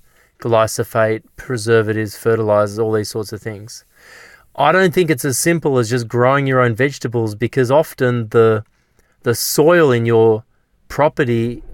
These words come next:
contains lead. A lot of, you know, it's not just as easy. It, it's, it's not so easy as,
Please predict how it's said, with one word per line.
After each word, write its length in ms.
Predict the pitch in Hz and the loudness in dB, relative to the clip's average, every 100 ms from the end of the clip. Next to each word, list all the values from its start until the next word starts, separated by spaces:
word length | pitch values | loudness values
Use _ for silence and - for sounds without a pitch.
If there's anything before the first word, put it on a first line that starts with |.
| - | -6
contains 540 | - 120 131 123 117 113 | -4 -4 -2 -2 -2 -2
lead. 420 | 117 135 101 - - - - - - - - - | 0 2 0 -6 -12 -12 -12 -12 -12 -12 -10 -4
A 100 | 120 | 0
lot 220 | 120 131 | 2 2
of, 200 | 117 - | 0 -6
you 100 | 143 | -4
know, 240 | 123 120 - - - - | 0 0 -4 -12 -16 -10
it's 160 | 139 143 | -8 0
not 180 | 170 147 | 0 0
just 260 | 160 123 | -2 -4
as 180 | 170 120 | -2 0
easy. 440 | 139 156 135 127 143 | 2 2 2 0 0
It, 180 | 131 | -2
it's, 220 | 165 143 - - - - - - - - - - | -2 -2 -8 -14 -14 -14 -14 -14 -14 -14 -12 -8
it's 240 | 139 - | -6 -2
not 300 | 165 196 180 | 2 2 0
so 340 | - 175 156 - | 0 4 4 2
easy 640 | 135 147 135 113 92 104 - | 0 0 0 -4 -6 -8 -4
as, 360 | 127 117 110 | 0 0 -2